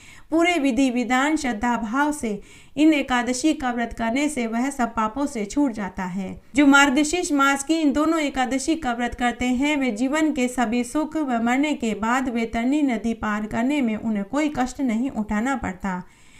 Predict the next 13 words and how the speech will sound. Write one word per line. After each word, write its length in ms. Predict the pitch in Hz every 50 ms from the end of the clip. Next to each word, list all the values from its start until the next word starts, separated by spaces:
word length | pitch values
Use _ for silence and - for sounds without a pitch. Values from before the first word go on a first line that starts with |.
| - - -
उनकी 300 | 254 269 233 226 269 254
जीवात्मा 600 | 208 233 254 240 247 240 240 233 240 254 277 302 269
बड़ी 220 | 247 262 285 294
ही 160 | 302 339 320
सुगमता 560 | - - 247 208 240 240 233 226 262 277 302
से 180 | 294 302 302 302
वैतरणी 520 | 269 254 233 233 - 226 220 226 226 233 233
नदी 280 | 233 240 226 285 311 302
को 160 | - 240 226
पार 280 | 220 233 226 247 277 302
कर 140 | 226 226 208 202
लेती 340 | 190 190 190 190 202 196 170
है। 300 | 165 196 185 185 180